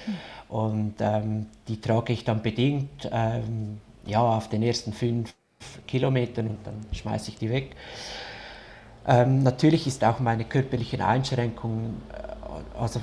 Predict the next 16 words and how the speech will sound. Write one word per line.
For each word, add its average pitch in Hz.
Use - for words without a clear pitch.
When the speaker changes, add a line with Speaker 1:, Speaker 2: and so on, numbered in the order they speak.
Speaker 2:
durch -
die, 107
durch 113
das 101
Narbengewebe 117
habe 113
ich 107
nicht 117
diese 117
Flexibilität 110
wie 107
in 107
der 104
gesunden 110
Haut. 101
Also 104